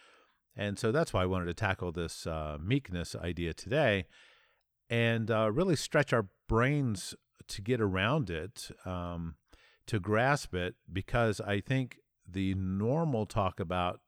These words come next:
this meekness idea is not very accurate, and it's not the picture you'd get from studying it out thoroughly in the Bible. And so, um,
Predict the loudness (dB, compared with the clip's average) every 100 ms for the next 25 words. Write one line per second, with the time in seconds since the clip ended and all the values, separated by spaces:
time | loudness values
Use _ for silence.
0 | -8 -6 -4 -4 -2 -2 -4 -8 -8 -8
1 | -8 -6 -4 -4 -6 -10 -20 _ _ -8
2 | -4 -2 -2 -2 2 4 4 2 -2 -4
3 | -6 -6 -6 -6 -8 -6 -4 -4 -4 -6
4 | -6 -4 -6 -6 -6 -4 -6 -6 -10 -6
5 | -4 -2 -2 -4 -4 -4 -6 _ _ _
6 | _ _ 2 2 2 -2 -4 -6 -8 -6
7 | -6 -6 -10 -16 -20 _ _ -20 -20 -20
8 | _ _ _ _ _ -2 -2 2 4 6
9 | 6 4 2 2 0 -2